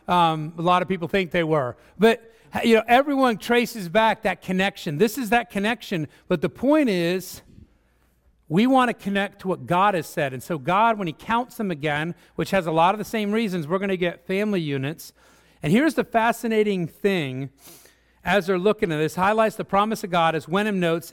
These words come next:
given to the patriarchs that their descendants would become a great nation. And though it's delayed by human sin, those promises are not erased. That's important.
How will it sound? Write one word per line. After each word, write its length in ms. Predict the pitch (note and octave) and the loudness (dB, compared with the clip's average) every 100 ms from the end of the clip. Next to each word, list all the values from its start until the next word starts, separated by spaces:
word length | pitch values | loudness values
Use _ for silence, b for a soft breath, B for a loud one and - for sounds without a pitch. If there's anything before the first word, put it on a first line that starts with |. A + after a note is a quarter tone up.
| - | -8
given 240 | C3+ F#3 G#3 | -2 0 0
to 60 | |
the 80 | G#3 | -2
patriarchs 720 | F#3 F#3+ F3 F3 D#3 D3+ - E3 | 0 -2 -2 -2 0 -2 -6 -4
that 340 | D#3+ D#3+ - b b | -2 -2 -8 b b
their 120 | E3 | 0
descendants 600 | D#3+ D3 - G#3 A3 F#3 | 0 -2 0 0 0 -2
would 100 | F#3+ | -6
become 300 | D#3 D#3+ F#3 | -4 -4 -4
a 40 | E3+ | -2
great 300 | C#3+ E3+ E3 | 0 0 0
nation. 500 | D#3 D3 - B2 A#2 b b D3+ | -4 -6 -10 -12 -12 b b -8
And 140 | D3+ | 0
though 140 | F#3 F#3+ | 2 2
it's 140 | - | -4
delayed 540 | F3 D#3+ E3+ A3 B3 | -4 0 2 2 0
by 160 | G3+ F#3 | 0 0
human 380 | D3 F3 D#3 D3 | 0 -2 -2 -6
sin, 500 | - D3 C3 C3 C#3+ - _ _ _ _ - | -6 -6 -4 -6 -8 -12 _ _ _ _ -4
those 300 | D3+ F3 E3+ | 0 0 -2
promises 560 | - F#3 F#3 - D#3+ | -2 -2 -2 -6 -6
are 80 | D3+ | -4
not 220 | C#3+ D3+ | -2 -4
erased. 500 | D3 C3 A#2 G2 - | -4 -6 -8 -12 -10
That's 180 | D3 - | -10 -10
important. 500 | C#3 - B2+ A2 F#2+ | -12 -8 -10 -10 -18